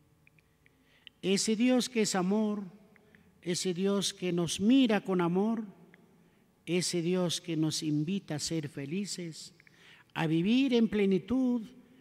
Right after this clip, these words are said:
para eso nos creó. Y para eso Jesús murió en la cruz, para mostrarnos que sí se puede vivir en el amor hasta el extremo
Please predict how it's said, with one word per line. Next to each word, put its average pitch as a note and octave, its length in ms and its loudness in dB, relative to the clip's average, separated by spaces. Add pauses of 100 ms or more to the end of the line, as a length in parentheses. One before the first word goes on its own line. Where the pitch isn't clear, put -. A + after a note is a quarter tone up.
(520)
para D#3 240 -2
eso F3+ 320 -2
nos D3+ 220 -6
creó. D#3 480 -4 (720)
Y E3 100 -2
para F3 280 0
eso A3+ 360 2
Jesús A3 600 -2 (440)
murió F#3 400 4
en A3 100 4
la G3 120 0
cruz, A3+ 540 -2 (1040)
para F3+ 220 2
mostrarnos A#3+ 920 0
que G#3 200 -4
sí D4 320 0
se A3+ 220 0
puede C4+ 380 -2
vivir A#3+ 460 2
en A3 140 4
el G3+ 120 2
amor G3+ 480 0 (500)
hasta D#3+ 340 -4
el D#3+ 100 -2
extremo E3 680 -4